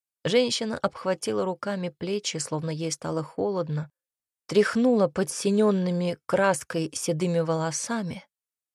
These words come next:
Пряди упали на строго интеллигентное лицо, закрывая глаза.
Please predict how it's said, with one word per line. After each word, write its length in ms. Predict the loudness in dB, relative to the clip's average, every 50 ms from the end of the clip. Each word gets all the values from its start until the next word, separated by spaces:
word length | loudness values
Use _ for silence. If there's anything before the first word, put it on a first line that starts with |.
| _ 4
Пряди 300 | 4 4 4 4 4 4
упали 460 | 4 4 2 2 2 2 2 2 2
на 120 | 0 0
строго 400 | -2 -2 -2 -2 -2 0 0 -2
интеллигентное 800 | -2 -2 -2 -2 -2 -4 -2 -2 -2 -2 -2 -2 -2 -2 0 0
лицо, 460 | 0 0 -2 -6 -8 -8 -6 -6 -6
закрывая 500 | -4 -6 -6 -4 -4 -4 -4 -4 -6 -6
глаза. 500 | -6 -6 -6 -6 -6 -6 -8 -10 -10 -12